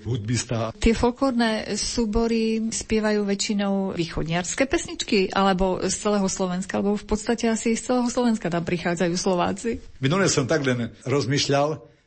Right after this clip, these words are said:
Speaker 1: jak sa povie, že v Chicagu sme Slováci z každej diery. Keby sme zobrali mapu, tak vám budem ukazovať. Od východu až po západ, od severu, po juh,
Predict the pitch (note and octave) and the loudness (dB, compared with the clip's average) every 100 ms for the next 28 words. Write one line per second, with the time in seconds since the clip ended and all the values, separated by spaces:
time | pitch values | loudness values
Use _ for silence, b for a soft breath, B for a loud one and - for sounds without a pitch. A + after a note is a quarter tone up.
0 | B C3 C#3+ C3+ D#3+ D#3+ C#3 C3 - F#3+ | B -6 -4 0 0 2 0 -2 -2 -2
1 | F3+ F#3 E3 D#3+ D3+ D3+ C#3+ C3+ - D#3+ | 2 2 2 0 0 0 0 -4 0 2
2 | D#3 D3 C#3+ - - F3 D#3+ C#3 C#3 A#2 | 2 0 -2 -4 0 0 2 0 -2 0
3 | B2+ B2 G2+ E2+ - b b - G3+ G3+ | 0 0 -4 -12 -18 b b -2 0 0
4 | F#3+ F#3+ G#3 F3 D#3+ G#3 F#3 F3 E3 E3+ | 0 0 0 0 0 0 -2 -2 0 0
5 | E3 D3 D#3+ C#3+ A#2+ F#2+ G#2+ - - F3+ | -2 0 0 0 -2 -4 -12 -10 0 0
6 | F#3 F#3 G3+ F#3 E3+ - D#3 F3 D#3 D3 | 0 2 2 2 0 0 -2 -2 -2 -6
7 | C3+ D#3+ D#3 D#3 C#3+ - C#3+ D#3+ | -4 -2 0 0 -2 -4 -2 -2